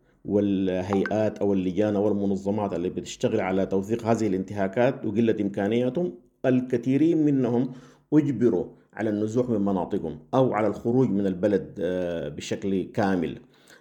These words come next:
آه، لكن مع ذلك، آه، في درجة،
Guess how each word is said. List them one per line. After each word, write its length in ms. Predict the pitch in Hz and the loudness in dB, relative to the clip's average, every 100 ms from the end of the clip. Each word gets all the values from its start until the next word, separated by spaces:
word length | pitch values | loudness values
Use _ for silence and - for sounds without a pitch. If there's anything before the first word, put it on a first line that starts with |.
| - | -8
آه، 500 | 98 95 95 92 92 | -4 -2 -2 -2 2
لكن 360 | 131 294 277 240 | 2 2 2 2
مع 180 | 151 | 2
ذلك، 480 | 123 123 135 120 - - | 2 2 0 -2 -6 -6
آه، 800 | 120 117 117 113 58 110 104 98 98 - _ _ _ | -4 -4 -6 -6 -6 -6 -6 -8 -12 -18 _ _ _
في 320 | 175 147 117 | 2 4 2
درجة، 520 | 95 123 113 113 123 | 4 4 4 0 -2